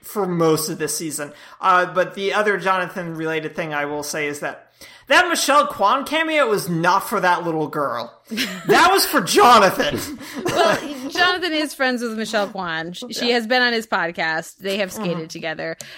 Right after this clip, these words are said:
Speaker 2: Uh, yes, that was pretty amazing.
Speaker 1: <laughs>
Speaker 2: Uh, <laughs> and, I mean, even just, you know, it was a nice thing to do for that little girl
Speaker 1: Yes.
Speaker 2: because, uh, you know, she's had to deal with, with her dad having a rough go of it for a while.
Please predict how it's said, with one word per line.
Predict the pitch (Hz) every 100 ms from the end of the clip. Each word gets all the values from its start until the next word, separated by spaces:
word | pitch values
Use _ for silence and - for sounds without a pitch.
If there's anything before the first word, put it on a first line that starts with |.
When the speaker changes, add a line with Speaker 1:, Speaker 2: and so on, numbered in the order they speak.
| -
Speaker 2:
Uh, | 185 190 160 - _ -
yes, | 214 214 240 240
that | 247 220 220
was | 220 330 -
pretty | 285 220 196
amazing. | 185 180 180 180 311
Speaker 1:
<laughs> | - - _
Speaker 2:
Uh, | - 214 175 - 220 277 285 -
<laughs> | - _ - -
and, | 302 320
I |
mean, | 330 349 277
even | 330 330 311
just, | 320 - - - -
you | 285
know, | 247
it | 240
was | 254
a |
nice | 262 254 262
thing | 254
to | 226
do | 190 190
for | 202
that | 185 170
little | 180 180
girl | 180 175 170
Speaker 1:
Yes. | 180
Speaker 2:
because, | 208 180 175 -
uh, | 185 180 165 -
you | 214
know, | 190 175
she's | - 190
had | 190 185
to | 185
deal | 180 185
with, | 185 175 -
with | 185 175 -
her | 185
dad | 180 185 185
having | 185 180
a | 175
rough | 175 185 196 208 - _
go | - 208 185
of | 170
it | 170 -
for | 190 175
a | 170
while. | 165 160 156 160